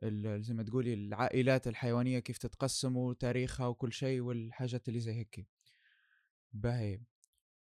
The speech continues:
ولكن بعدين، بعدين بدأت في ثالثة ثانوي نميل أكثر للطب البشري والحاجات زي هذه.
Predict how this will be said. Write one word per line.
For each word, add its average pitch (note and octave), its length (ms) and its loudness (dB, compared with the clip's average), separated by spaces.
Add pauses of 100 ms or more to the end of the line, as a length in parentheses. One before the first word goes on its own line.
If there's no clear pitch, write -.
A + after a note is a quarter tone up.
(140)
ولكن B2+ 520 2
بعدين، D3 580 4 (580)
بعدين B2 380 4
بدأت C#3+ 400 4
في B2+ 440 0
ثالثة C3+ 320 2
ثانوي D3 260 0
نميل C#3 340 0
أكثر C3+ 320 0
للطب B2 380 0
البشري A#2 460 2
والحاجات A2+ 380 -2
زي A#2 120 -2
هذه. G#2+ 220 -4